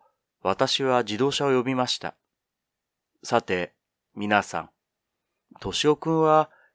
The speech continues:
いかにして小田刑事の指南とした二つの証拠、すなわち、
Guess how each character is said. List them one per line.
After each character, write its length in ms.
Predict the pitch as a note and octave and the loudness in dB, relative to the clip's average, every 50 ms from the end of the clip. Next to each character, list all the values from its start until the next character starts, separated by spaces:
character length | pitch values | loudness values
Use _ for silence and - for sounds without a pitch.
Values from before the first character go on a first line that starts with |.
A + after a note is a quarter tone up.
| _ _ | _ _
い 100 | - F#2 | -14 -12
か 200 | F#2 - C#3+ E3 | -6 -2 0 0
に 100 | F#3+ F#3+ | 0 0
し 120 | - - - | -2 -6 -6
て 440 | - - A#2 G#2+ G#2 G#2 F#2+ - _ _ _ _ _ _ _ _ - | -2 0 2 4 4 4 2 0 _ _ _ _ _ _ _ _ -2
小 160 | - A#2+ A#2+ | 0 4 4
田 140 | B2+ B2+ B2 | 6 4 4
刑 220 | - C3+ B2+ A#2+ | 2 0 0 0
事 140 | G#2 G#2+ G#2 | 0 -2 -4
の 200 | G2 F#2+ F#2+ F#2 | -2 -2 -2 0
指 160 | - - - | 0 0 2
南 260 | C#3 C#3 C3 A#2+ G#2 F2+ | 4 6 6 6 6 2
と 140 | - G2 | -4 -6
し 100 | F2+ - | -6 -4
た 160 | - - F#2+ F2+ | -4 -2 -4 -4
二 220 | - - A#2+ A#2+ | -2 -2 -2 -2
つ 140 | - - B2+ | -2 -2 -4
の 120 | A2+ G2+ | -2 -2
証 320 | G2 - - A#2+ A2 G2 - - | -2 0 0 0 0 -2 -2 0
拠、 260 | - G#2+ G#2 - - _ _ _ _ _ _ _ _ _ _ _ | 2 2 2 2 -2 _ _ _ _ _ _ _ _ _ _ _
す 160 | - - - | -10 -4 0
な 120 | B2+ B2 A#2 | 4 6 6
わ 100 | A2 G2+ | 6 4
ち、 360 | - - - G#2+ G2+ F#2+ - | 0 -4 -4 -4 -4 -4 -6